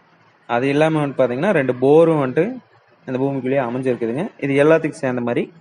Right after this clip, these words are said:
அஞ்சு ஹெச் பி ல வந்துட்டு ஃப்ரீ சர்வீஸ் ஒண்ணு வாங்கி வச்சுக்கிறாங்க. இவ்வளவு வசதியோட இருக்கிற இந்த பூமிக்கு அவங்க கேட்குற ரேட்டுன்னு சொல்லி பாத்தீங்கன்னா, ஒரு ஏக்கருக்கு தொண்ணூத்தி மூணு லட்சம் ரூபா கேட்டிருக்கிறாங்க. மொத்தமா மூணு ஏக்கர் இருபத்தி அஞ்சு சென்ட்டுங்க.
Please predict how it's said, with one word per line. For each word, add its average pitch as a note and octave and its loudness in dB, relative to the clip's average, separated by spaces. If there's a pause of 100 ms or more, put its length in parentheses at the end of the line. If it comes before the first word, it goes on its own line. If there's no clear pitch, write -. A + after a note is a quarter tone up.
அஞ்சு D#3 0
ஹெச் - -10
பி D3 0
ல - 0
வந்துட்டு B2 -2
ஃப்ரீ C#3 -4
சர்வீஸ் C3 -2
ஒண்ணு A#2+ -6
வாங்கி A#2 -4
வச்சுக்கிறாங்க. A2 -4 (460)
இவ்வளவு E3 4
வசதியோட E3+ 2
இருக்கிற D3 2
இந்த C3+ 0
பூமிக்கு C#3 2
அவங்க B2+ 0
கேட்குற C3+ 0
ரேட்டுன்னு B2 -2
சொல்லி A2 -10
பாத்தீங்கன்னா, A2+ -2 (720)
ஒரு A#2 -2
ஏக்கருக்கு C3+ 0 (760)
தொண்ணூத்தி D#3+ 0
மூணு C3 -2
லட்சம் A#2 0
ரூபா B2+ 4
கேட்டிருக்கிறாங்க. A#2+ -2 (200)
மொத்தமா C#3 -2
மூணு C3 0
ஏக்கர் B2+ 0
இருபத்தி B2+ -2
அஞ்சு A#2+ -6
சென்ட்டுங்க. B2+ -4